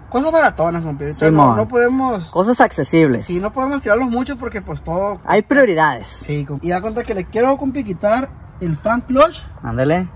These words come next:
Speaker 1: y ponerle abanico eléctrico.
Speaker 2: Uh, qué chulada, compi. Con eso cambia bien machín, compi, el avance de la
Speaker 1: Con eso,
Speaker 2: troca.
Speaker 1: compi.
Speaker 2: Yo le recomendaría, compi,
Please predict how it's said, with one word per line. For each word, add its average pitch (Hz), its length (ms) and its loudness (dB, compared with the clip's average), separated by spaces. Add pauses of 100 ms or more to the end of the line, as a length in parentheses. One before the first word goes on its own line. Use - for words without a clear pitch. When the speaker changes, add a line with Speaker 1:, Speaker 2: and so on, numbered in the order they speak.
Speaker 1:
y 185 60 -4
ponerle 165 340 -2
abanico 196 320 -2
eléctrico. 135 460 -4
Speaker 2:
Uh, 180 420 4
qué 151 80 0
chulada, 143 500 6
compi. 185 360 0 (160)
Con 139 160 0
eso 185 260 2
cambia 208 300 4
bien 175 320 4
machín, 170 360 2
compi, 170 220 -4
el 160 80 0
avance 139 260 0
de 165 40 0
la 139 120 2
Speaker 1:
Con 147 100 -2
eso, 131 120 0
Speaker 2:
troca. - 140 -10
Speaker 1:
compi. 185 560 -12 (160)
Speaker 2:
Yo 202 200 6
le 320 120 4
recomendaría, 208 720 2
compi, 247 340 -2